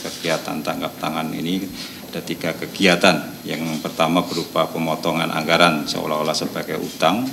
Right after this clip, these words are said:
kepada penyelenggara negara atau yang mewakilinya tahun dua ribu dua puluh dua sampai dua ribu dua puluh tiga.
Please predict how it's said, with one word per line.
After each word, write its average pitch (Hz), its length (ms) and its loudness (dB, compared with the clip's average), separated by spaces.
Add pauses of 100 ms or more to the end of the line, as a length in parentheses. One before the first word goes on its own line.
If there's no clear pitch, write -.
kepada 85 320 -4
penyelenggara 80 560 -2
negara 85 720 2 (520)
atau 82 240 -6
yang 80 160 0
mewakilinya 80 800 0
tahun 80 320 -2
dua 82 80 -2
ribu 82 320 -4
dua 82 240 -4
puluh 76 160 -8
dua 82 160 -4
sampai 78 480 -2
dua 80 160 -4
ribu 80 560 -8
dua 78 160 -4
puluh 82 160 -6
tiga. 95 480 2